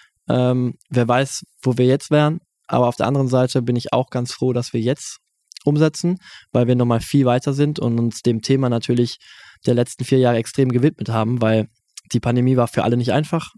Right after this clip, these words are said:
ähm, und wir mussten ja auch Lösungen finden und überlegen, und wie kriegen wir dieses Thema, was, sag ich jetzt mal, dadurch auch erstmal wieder ein bisschen hinten angestellt wurde, ähm, wieder in den Fokus. Und, ähm, jetzt sind wir ein paar Jahre später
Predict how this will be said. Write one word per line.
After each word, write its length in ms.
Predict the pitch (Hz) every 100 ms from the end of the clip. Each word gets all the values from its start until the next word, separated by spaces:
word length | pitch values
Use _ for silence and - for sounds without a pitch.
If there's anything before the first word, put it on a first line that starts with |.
| -
ähm, 340 | 131 123 123 127 _ - _ _ -
und 180 | 120
wir 80 | 127
mussten 220 | 135 -
ja 80 | 127
auch 100 | 156
Lösungen 320 | 120 110 107
finden 300 | - 107 101 -
und 260 | - 107 104
überlegen, 480 | 113 113 123 120 107
und 160 | 107
wie 80 | 113
kriegen 220 | - 123
wir 80 | 120
dieses 260 | 110 107 -
Thema, 340 | - 147 127
was, 220 | 113 - - _ _ -
sag 200 | 113 110
ich 60 |
jetzt 180 | 117 -
mal, 100 | 113
dadurch 480 | 113 120 127 123 -
auch 180 | 117 - -
erstmal 360 | 127 123 123 117
wieder 160 | 117
ein 80 | 113
bisschen 240 | 123 117
hinten 260 | 117 - -
angestellt 600 | 151 151 - 123 113 -
wurde, 400 | 117 117 131 185 - _ - _ -
ähm, 400 | 120 117 113 113
wieder 160 | 120
in 60 | 113
den 100 | 110
Fokus. 540 | - 160 - - -
Und, 360 | - 110 107 104
ähm, 260 | 120 107 104
jetzt 160 | 110 -
sind 120 | -
wir 60 |
ein 40 | 120
paar 140 | 117
Jahre 180 | 113 110
später 440 | - 165 170 170